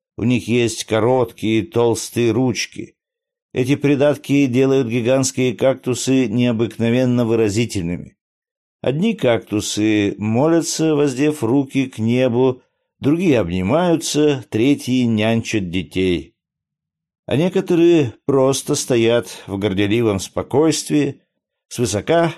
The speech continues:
посматривая на проезжающих. Кактусы живут, как жили когда-то индейские племена.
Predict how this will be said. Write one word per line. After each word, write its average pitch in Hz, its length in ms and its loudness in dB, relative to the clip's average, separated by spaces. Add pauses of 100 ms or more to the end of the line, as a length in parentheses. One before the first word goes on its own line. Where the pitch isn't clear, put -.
посматривая 123 800 0
на 113 120 0
проезжающих. 92 1000 -2 (720)
Кактусы 156 500 0
живут, 147 460 2
как 135 240 0
жили 139 260 0
когда-то 127 540 0
индейские 117 560 0
племена. 101 560 0